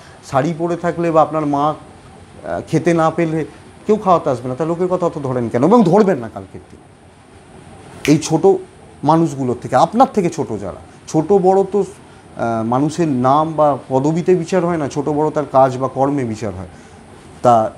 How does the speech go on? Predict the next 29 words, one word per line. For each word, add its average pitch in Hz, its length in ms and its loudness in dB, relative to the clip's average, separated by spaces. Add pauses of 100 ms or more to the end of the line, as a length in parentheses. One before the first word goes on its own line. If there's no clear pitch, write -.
(120)
সেটা 180 260 2
ব্যাপার। 113 300 -4 (520)
আপনি 165 280 0
এটাকে 180 240 -2 (100)
ক-, 151 160 -8
ক-, 139 320 -2
কন্টিনিউ 185 420 -2
করুন, 107 240 -4 (300)
নিজের 147 280 2
ঘ্যামে 139 300 -2
থাকুন, 185 340 -2 (220)
কাজ 143 240 4
হয়ে 151 180 0
যাবে। 98 240 -6 (300)
অর্ডারিং 196 520 4
টোন 185 220 0
করবেন, 131 460 -6 (240)
আর 117 80 -8
যারা 139 200 0
শত্রুতা 160 480 -2
করতে 170 400 2
চাইবে 214 380 2 (340)
করতে 233 340 4
দেবেন, 123 380 -2 (880)
পাত্তা 156 360 2
দেবেন 202 300 2
না, 220 200 0
থেমে 151 420 -2
যাবে, 101 300 -6